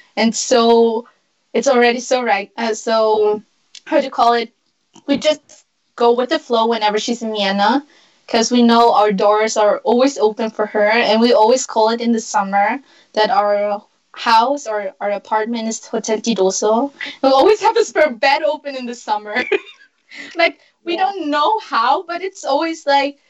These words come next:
Speaker 1: it happens to be that in my room we have a spare bed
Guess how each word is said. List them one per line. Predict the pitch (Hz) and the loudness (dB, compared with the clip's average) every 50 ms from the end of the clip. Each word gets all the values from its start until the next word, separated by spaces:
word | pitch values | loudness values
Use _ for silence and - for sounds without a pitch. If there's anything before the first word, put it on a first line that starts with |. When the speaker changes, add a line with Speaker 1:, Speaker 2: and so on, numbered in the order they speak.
| _ _ _ - | _ _ _ -4
Speaker 1:
it | - 262 262 | -4 -4 -4
happens | - - - 277 277 - 381 339 330 330 - - _ _ _ - | -4 -4 -2 -2 -2 -2 -2 -4 -4 -4 -8 -16 _ _ _ -10
to | - 269 | -8 -6
be | 226 233 254 262 262 262 269 262 247 240 - _ _ _ - | -6 -4 -4 -4 -2 -2 -2 0 -2 -2 -4 _ _ _ -10
that | 214 202 233 226 220 226 220 220 - - _ _ _ _ - | -4 0 2 2 4 4 2 2 0 -4 _ _ _ _ -2
in | 240 247 240 | 0 2 2
my | 226 220 254 277 | 4 4 2 2
room | 262 240 247 254 254 254 254 | 2 0 -2 0 0 0 0
we | 247 240 | 0 0
have | 240 220 202 202 | 0 0 0 0
a | 220 | -2
spare | 220 - - 220 226 233 | -4 -2 0 0 0 2
bed | 208 214 214 214 214 220 220 214 | 2 2 2 2 2 2 -2 -6